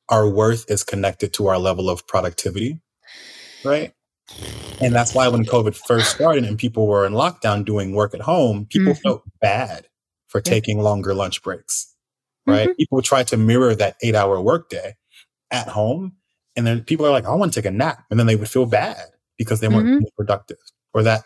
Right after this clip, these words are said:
Speaker 1: idea like, "Oh, I have to learn a language. I have to learn a new skill." No, you don't. You can just sit. You can rest. You can go at your own pace.
Speaker 2: Mm-hmm.
Speaker 1: But there's this idea that we have to be constantly producing, this grind. We have to be on our grind, grind culture.
Speaker 2: Mm-hmm.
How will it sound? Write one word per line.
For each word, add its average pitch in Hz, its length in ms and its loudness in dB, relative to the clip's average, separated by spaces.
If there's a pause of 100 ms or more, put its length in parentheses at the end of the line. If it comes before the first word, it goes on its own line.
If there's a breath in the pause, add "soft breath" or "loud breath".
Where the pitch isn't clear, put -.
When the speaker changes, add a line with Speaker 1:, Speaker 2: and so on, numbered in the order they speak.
Speaker 1:
idea 110 260 0
like, 104 200 -4
"Oh, 117 60 2
I 120 60 2
have 117 160 -6
to 113 80 0
learn 117 180 2
a 117 60 2
language. 110 400 -2
I - 40 -4
have 110 120 -2
to 107 80 -2
learn 117 180 2
a 113 40 0
new 110 120 0
skill." 127 360 -6 (460)
No, 240 100 2
you 240 120 4
don't. 214 300 0 (440)
You 170 120 0
can 202 120 2
just 185 200 0
sit. 160 280 -2
You 170 80 0
can 214 160 0
rest. 127 460 0
You 165 60 -6
can 175 120 -2
go 147 120 4
at 147 120 -2
your 147 100 2
own 143 140 2
pace. - 480 -4 (280)
Speaker 2:
Mm-hmm. 180 420 0 (220)
Speaker 1:
But 123 140 2
there's 127 200 2
this 123 240 -2
idea 120 540 2
that 98 340 0 (460)
we 117 100 -6
have 120 340 -2
to - 100 -2
be 98 300 -6 (360)
constantly 120 580 -2
producing, 101 520 -2
this 104 180 0 (200)
grind. 127 440 4
We 120 60 2
have 127 100 -2
to - 60 -10
be 123 60 0
on 117 140 2
our 120 120 4
grind, 101 440 -4
grind 120 300 2
culture. - 400 -12
Speaker 2:
Mm-hmm. 180 360 0